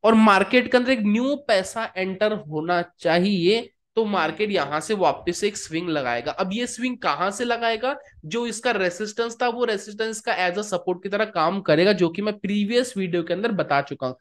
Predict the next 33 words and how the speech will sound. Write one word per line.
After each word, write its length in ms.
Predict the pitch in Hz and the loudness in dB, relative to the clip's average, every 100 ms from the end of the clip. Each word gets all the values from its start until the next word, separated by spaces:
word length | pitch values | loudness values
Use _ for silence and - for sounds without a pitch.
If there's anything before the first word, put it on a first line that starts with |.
| _ - | _ 2
तो 40 | 196 | 4
अगर 240 | 190 233 | 6 6
अभी 180 | 214 214 | 4 2
तक 180 | 214 208 | -2 0
के 80 | |
आपने 240 | 220 214 226 | -2 -2 -4
वो 80 | 208 | -4
वीडियो 260 | 190 208 | 0 0
नहीं 280 | 185 160 220 | 0 -4 -4
देखी, 240 | 214 214 | -6 -2
तो 60 | 269 | -2
सबसे 480 | 269 208 - - 285 | 0 -2 -2 -4 -2
पहले 300 | 277 220 226 | 0 0 0
वो 160 | 233 233 | -2 -2
वीडियो 320 | 190 180 214 | -2 -2 -2
जाके 360 | 180 127 - 202 | -2 -4 -2 -4
देखो। 320 | 151 135 135 - - - | -4 -4 -6 -8 -8 2
और 120 | 254 | 4
ऐसे 320 | 233 208 208 262 | 4 2 0 -2
बहुत 380 | 196 196 240 | 0 2 2
सारे 180 | 277 294 311 | 2 0 0
पार्ट्स 280 | 226 226 - | -2 -2 -2
लेके 180 | 220 214 | 0 0
आऊंगा 180 | 208 226 | 0 -2
मैं, 100 | 233 | -4
कम 140 | 214 | -4
से 100 | 269 | -2
कम 100 | 277 | 0
दस 200 | 214 226 - | 2 0 0
पन्द्रह 220 | 233 240 | 0 2
पार्ट्स 300 | 226 202 208 | 2 0 0
लेके 140 | 208 | -2
आऊंगा 180 | 190 214 | 0 -2